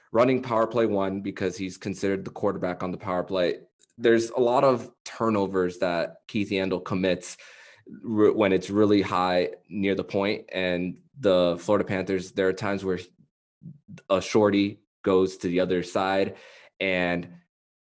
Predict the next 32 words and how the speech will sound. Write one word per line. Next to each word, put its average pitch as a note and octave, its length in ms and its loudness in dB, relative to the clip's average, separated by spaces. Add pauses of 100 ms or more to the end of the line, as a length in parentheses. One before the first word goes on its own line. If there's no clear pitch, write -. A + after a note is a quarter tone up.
(160)
also G2+ 840 0
even G#2 300 -2
resetting G2 840 -2
as G2+ 160 -6
well. G2+ 320 -2
That's F#2+ 180 -4
another G2 320 -2
thing F#2 240 -4
that F2 160 -4
happens F2+ 500 -6
because F2 720 -4 (840)
Keith A2 240 -2
Yandle G2+ 280 4
just F#2 260 -4
reaches G2 340 0
out F#2 160 -2
with F#2 100 -4
the F#2 80 -8
stick - 540 -2
and F2+ 420 0 (320)
doesn't G2 240 2
get F#2+ 180 0
far F#2 240 2
enough, F#2 200 -2
and E2+ 100 -4
it - 140 -8
tips G2 260 -4
out F#2 140 2
of F2+ 80 2
the F2+ 80 0
zone. F2+ 480 -2 (280)
And F2 500 0